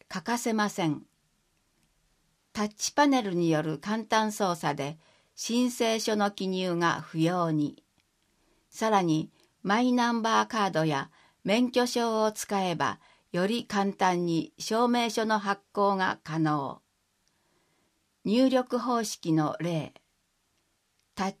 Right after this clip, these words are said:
チパネル。入力は氏名、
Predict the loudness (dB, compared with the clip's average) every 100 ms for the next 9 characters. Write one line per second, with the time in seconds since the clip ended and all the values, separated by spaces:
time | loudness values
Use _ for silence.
0 | -8 -8 -4 -2 0 0 -4 -16 _ _
1 | _ _ _ _ _ _ _ _ 0 2
2 | 2 2 2 0 0 0 -8 _ _ -8
3 | -2 0 2 0 -4